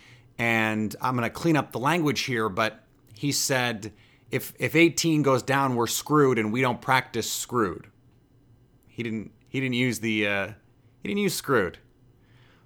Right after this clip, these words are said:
But, uh, y-, you can, you can <laughs> extrapolate, I think, from context what word he was trying to say there. And, you know, I think there's some truth to that. But at the same time, you look at, you know, the team that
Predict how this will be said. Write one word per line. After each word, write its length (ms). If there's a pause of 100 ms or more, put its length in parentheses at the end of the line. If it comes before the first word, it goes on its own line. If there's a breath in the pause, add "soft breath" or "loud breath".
(160)
But, 360
uh, 360
y-, 180
you 180
can, 360
you 140
can 140
<laughs> 0
extrapolate, 640
I 100
think, 260
from 180
context 560
what 160
word 220
he 80
was 140
trying 220
to 40
say 220
there. 280 (480 loud breath)
And, 320 (200)
you 120
know, 80
I 60
think 160
there's 160
some 140
truth 280
to 80
that. 180 (600)
But 120
at 80
the 80
same 260
time, 240
you 140
look 260
at, 320 (640 loud breath)
you 80
know, 120
the 100
team 420
that 440